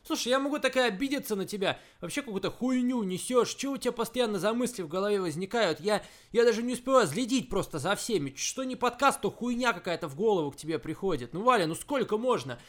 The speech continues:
Какой Саня Лиханов? Да, да ты сам раньше лучше был, понимаешь? В две тысячи двенадцатом году я просто был фанатом Валентина Нарчука. Посмотри, во что ты сейчас превратился. Я щас включу, чтобы,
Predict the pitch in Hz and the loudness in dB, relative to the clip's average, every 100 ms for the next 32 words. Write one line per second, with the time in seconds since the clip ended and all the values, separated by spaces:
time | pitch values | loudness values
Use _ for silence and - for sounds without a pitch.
0 | - - 269 - 254 240 196 185 - 226 | -16 -6 -2 0 2 2 2 -2 2 2
1 | 160 120 - _ - - 196 226 - - | 2 -2 -10 _ -20 0 2 2 -2 -20
2 | _ - 196 254 302 - 302 254 262 220 | _ -12 -8 -2 0 6 6 8 6 4
3 | - 233 240 - 151 127 127 143 180 226 | 2 2 2 2 -2 -2 2 0 2 2
4 | 214 135 - - _ 170 233 240 - 202 | 2 2 -2 -16 _ -8 -6 -4 -4 0
5 | 247 240 214 208 226 269 220 208 196 180 | 0 0 0 2 4 6 4 4 0 -2
6 | 180 185 226 285 226 190 190 196 175 156 | -6 0 2 2 2 0 -2 -4 -6 -6
7 | 147 175 - 139 160 - 262 262 262 233 | -6 -8 -2 -2 -2 -4 -4 -2 0 0
8 | 170 240 233 262 233 - 180 196 190 165 | -2 -6 -2 0 0 0 -2 -2 -2 -6
9 | - 196 226 - 262 262 302 - 160 151 | -6 -6 -6 -8 -8 -2 -4 -2 -2 -2